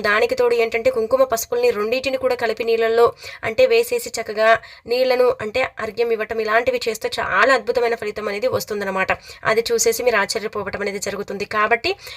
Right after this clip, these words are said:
ఖచ్చితంగా ఇలా ఆచరించేసి మంచి శుభ ఫలితం అనేది పొందండి. మనకేంటంటేనండి రథసప్తమి, రథసప్తమిని అంటే అందరూ కూడా ఏంటంటే పెద్దగా ఘనంగా జరుపుకుంటారు. అలాగే కాకుండా సూర్యుడు తన దిశా నిర్దేశాన్ని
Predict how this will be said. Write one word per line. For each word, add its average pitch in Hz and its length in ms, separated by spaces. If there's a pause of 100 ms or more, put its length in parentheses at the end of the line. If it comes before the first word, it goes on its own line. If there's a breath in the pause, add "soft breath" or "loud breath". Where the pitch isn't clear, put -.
(120 loud breath)
ఖచ్చితంగా 247 460
ఇలా 220 160
ఆచరించేసి 214 640
మంచి 214 220
శుభ 214 180
ఫలితం 196 260
అనేది 196 200
పొందండి. 185 440 (340 loud breath)
మనకేంటంటేనండి 247 920
రథసప్తమి, 220 600 (340 loud breath)
రథసప్తమిని 254 680 (240)
అంటే 226 320
అందరూ 226 300
కూడా 254 200
ఏంటంటే 226 340
పెద్దగా 226 460
ఘనంగా 220 340
జరుపుకుంటారు. 190 680 (360 loud breath)
అలాగే 269 380
కాకుండా 254 500
సూర్యుడు 262 460
తన 226 220 (200)
దిశా 226 380
నిర్దేశాన్ని 233 760